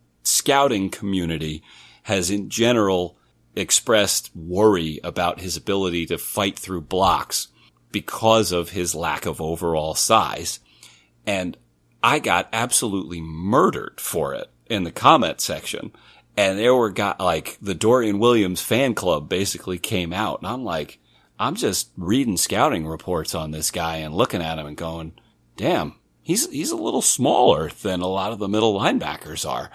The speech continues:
And most of the scouts, Zierlein, Reuter, like, a lot of these dudes are like, "I'm worried about his functional strength because he seems to get lost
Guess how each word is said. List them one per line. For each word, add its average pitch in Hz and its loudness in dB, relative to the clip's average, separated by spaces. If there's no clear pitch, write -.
And 113 0
most 139 2
of 120 -6
the 101 -2
scouts, 127 2
Zierlein, 110 4
Reuter, 101 2
like, 92 0
a 92 2
lot 110 4
of 104 0
these 87 -2
dudes 82 -4
are 85 -4
like, 85 -4
"I'm 98 2
worried 120 6
about 98 0
his 87 -4
functional 101 -2
strength 117 -2
because 92 -4
he 92 -6
seems 98 -2
to - -10
get - -4
lost 85 -2